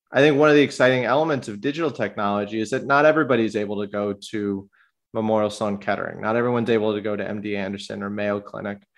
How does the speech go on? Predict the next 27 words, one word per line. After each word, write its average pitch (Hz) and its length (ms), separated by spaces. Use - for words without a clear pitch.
I 123 80
think 151 320
the 127 120
opportunity 139 600
with 113 160
digital 110 500
technology 127 640
is 104 200
to 127 80
really 110 520
increase 156 480
the 139 80
accessibility, 117 840
increase 135 420
the 127 80
availability 110 800
of, 98 260
of 107 480
these 113 540
diagnostic 110 760
tools 107 680
that 117 200
can 117 160
really 131 540
empower 131 540
and 117 80
enable 113 640